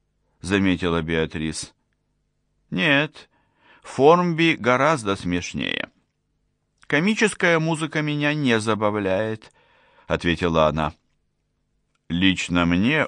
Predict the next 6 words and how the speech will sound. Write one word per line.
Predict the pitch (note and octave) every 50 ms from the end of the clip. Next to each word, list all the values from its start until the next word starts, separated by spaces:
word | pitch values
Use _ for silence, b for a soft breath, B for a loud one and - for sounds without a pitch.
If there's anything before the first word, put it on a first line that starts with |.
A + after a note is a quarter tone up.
| -
у | - E2+ F2
Формби | E2+ - - - F#2 F2+ E2 D#2 D#2 D#2 D#2 D2 C#2+ A#1+ G1+ G1+ - _ _ _ _ _ _ _ _ _ _ _ _ -
больше | D#2 F#2+ C3 D3 C#3+ - E3
всего | D3+ - - D3+ D3 C#3
нравится | C3 B2 B2+ C3+ B2+ B2+ B2 - - - A2+ A2
хит | G#2+ - - - B2 A#2+ - -